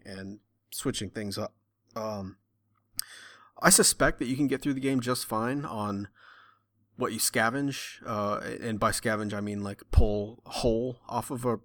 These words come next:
a dead body or a shelf somewhere, and, and not have to actually go and, and build things yourself. Um, but it is kinda cool to actually, to, like, take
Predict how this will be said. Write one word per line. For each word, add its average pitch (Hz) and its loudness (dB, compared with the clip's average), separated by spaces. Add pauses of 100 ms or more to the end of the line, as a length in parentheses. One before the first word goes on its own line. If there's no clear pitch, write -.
(140)
a 127 -4
dead 120 0
body 117 0
or 110 -2
a 101 -4 (440)
shelf - -4
somewhere, 127 -2 (380)
and, 107 -4
and 110 -4
not 110 2
have 113 -4
to - -6
actually 104 -4
go 104 -4
and, 98 -6
and 101 -10
build 110 -2
things 107 -2
yourself. 110 -6 (500)
Um, 104 -2 (460)
but 170 8
it 175 6
is 262 0
kinda 131 -2
cool 139 0
to 113 0
actually, 107 -2
to, - -6
like, 104 -6
take 151 0